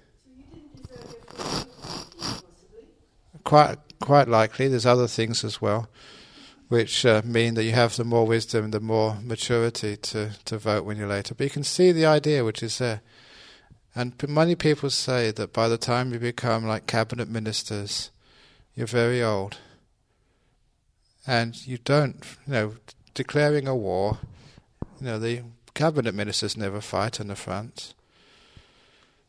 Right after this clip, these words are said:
Speaker 2: Many of the decisions they make, say with climate change, or their inaction on climate change, they'll be dead by the time the major consequences hit these countries.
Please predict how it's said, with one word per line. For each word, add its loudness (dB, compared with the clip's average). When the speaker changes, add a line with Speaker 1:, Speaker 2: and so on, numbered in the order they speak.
Speaker 2:
Many 2
of 4
the 0
decisions -2
they 0
make, -6
say 0
with -2
climate -2
change, -8
or -2
their 0
inaction -2
on -6
climate -2
change, -8
they'll 2
be -2
dead 2
by 0
the -4
time -2
the -6
major 0
consequences -6
hit -4
these -8
countries. -12